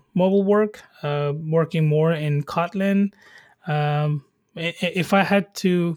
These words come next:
prioritize them, you know, they'll be the, the top three will still be Xamarin, Flutter, and, and Kotlin at this point.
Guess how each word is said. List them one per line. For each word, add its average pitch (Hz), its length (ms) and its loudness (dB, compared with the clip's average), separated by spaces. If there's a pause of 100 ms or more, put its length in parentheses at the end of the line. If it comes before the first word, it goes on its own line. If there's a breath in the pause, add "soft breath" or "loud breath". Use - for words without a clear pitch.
(120)
prioritize 165 680 -2
them, 143 200 -4
you 139 40 -2
know, 135 120 -4
they'll 139 240 -2
be 147 120 -4
the, 143 240 -6 (220)
the 156 120 -2 (120)
top 170 340 -2
three 156 220 -2
will 147 220 0
still 147 260 -2
be 147 140 -4
Xamarin, 156 360 0
Flutter, 143 320 -2
and, 135 300 -4
and 139 240 -8
Kotlin 143 460 -2
at 131 80 -4
this 139 180 -4
point. 135 320 -10